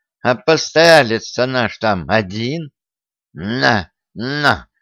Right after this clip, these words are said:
получи. Ну, а как же отечество? Непорядок. Теперь моя очередь. Ща я с развороту. На, на. Идиоты.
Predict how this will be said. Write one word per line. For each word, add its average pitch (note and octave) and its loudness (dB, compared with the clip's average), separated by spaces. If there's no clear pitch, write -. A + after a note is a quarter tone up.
получи. C#3 -2
Ну, G#2+ -4
а D3+ 6
как F3 6
же F3 2
отечество? D#3+ 0
Непорядок. C3 2
Теперь A#2+ 0
моя C3+ 4
очередь. C3+ -4
Ща C#3+ 2
я C#3 2
с - -6
развороту. B2+ -2
На, B2+ -2
на. C3 -2
Идиоты. F#2+ -4